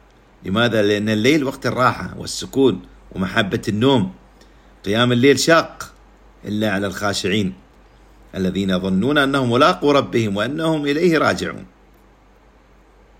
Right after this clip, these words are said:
قيام الليل من أهم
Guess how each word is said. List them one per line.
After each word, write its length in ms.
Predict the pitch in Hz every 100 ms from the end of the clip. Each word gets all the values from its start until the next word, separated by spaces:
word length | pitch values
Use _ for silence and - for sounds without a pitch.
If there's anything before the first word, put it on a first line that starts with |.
| _ _ _ _ _ _ _ _ _ _ _ - -
قيام 260 | 98 98
الليل 500 | 95 95 143 185 185 - - - - - - - - - - -
من 160 | 98 92
أهم 400 | 90 139 180